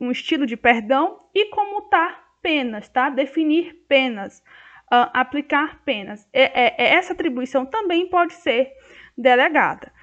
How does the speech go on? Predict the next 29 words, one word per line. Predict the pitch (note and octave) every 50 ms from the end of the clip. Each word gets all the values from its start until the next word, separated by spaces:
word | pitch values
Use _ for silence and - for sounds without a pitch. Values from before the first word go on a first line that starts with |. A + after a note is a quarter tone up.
| - - - _
Já | C4+ C4+ F4 A4 B4 B4 G#4+
no | F4 C#4+
inciso | C4+ C4 - - A#3+ A3 G#3 F#3+ G3+
vinte | G3+ G3+ F#3+ F#3+ -
e | G3
cinco, | - - D4+ D4+ D4 C#4+ C#4+ B3+
fala | - - - D4 C#4 C#4 C#4
acerca | C#4+ C#4 - C4 A3+ - - A3+
de | G#3+ A#3 A3+
prover | - - C#4+ D4+ E4 F4 B3+ A3+ A#3 G#3 G3 C4 G4 - - - - - - -
e | E4 E4
extinguir | F4+ F#4 F#4+ F#4 - - F#4 F#4+ F#4 D#4+ D#4+ E4+ F#4 F#4
cargos | F#4 F#4+ F4+ E4 F4 C#4 F4 F4 -
públicos | - - E4+ D4+ C4 C#4+ D4 - D#4+ D#4 -
federais. | E4+ D#4+ C4 D4+ F4 F#4+ D#4+ B3 G#3 F#3+ G3+ - - _ _ - - - - - - _ _
Perceba | F#4 F#4 F#4 F#4 - - A4+ A#4+ A4 G4 F4+
que | - D#4+
o | C#4+ C4
artigo | B3 A3+ A3+ - - D4+ D#4+ F4
oitenta | F4 - C#4+ C4+ -
e | A3+
quatro, | A3 - - A3+ A3 G#3+ G#3+
parágrafo | - - A3 A3 A3 B3 D4+ D#4 D4+ D4 - - - A#3
único, | A3+ B3+ C4+ C4 B3+ - B3
diz | A3 G3+ C#4+ D#4+ F4 F4 -
que | - D#4+ C#4 G3 F3+ - - _ _ - - - - - _ _ -
pode | E4+ E4+ D#4+ B3 D#4
ser | D4+ - E4 C#4
delegado | A3 B3+ A#3 A#3+ B3 A#3+ A3+ G#3 F#3 F3 F3 - -